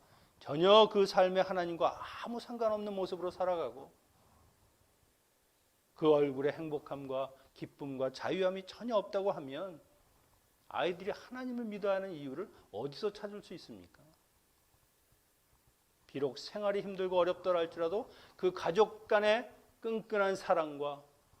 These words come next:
거기에 조그만 것도 만족하고 감사하는 그런 삶의 모습을 보면서 "아, 우리 부모님 있는 하나님,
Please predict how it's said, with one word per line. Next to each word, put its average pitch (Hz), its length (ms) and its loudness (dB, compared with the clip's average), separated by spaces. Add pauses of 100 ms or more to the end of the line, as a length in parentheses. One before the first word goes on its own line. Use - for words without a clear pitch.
(260)
거기에 170 420 2
조그만 247 500 -2
것도 226 320 6
만족하고 196 640 2
감사하는 175 680 0 (240)
그런 254 320 4
삶의 240 720 -2
모습을 202 380 0
보면서 143 760 -6 (1080)
"아, 117 220 -8
우리 147 300 -6
부모님 190 420 -6
있는 185 220 -6
하나님, 175 600 -8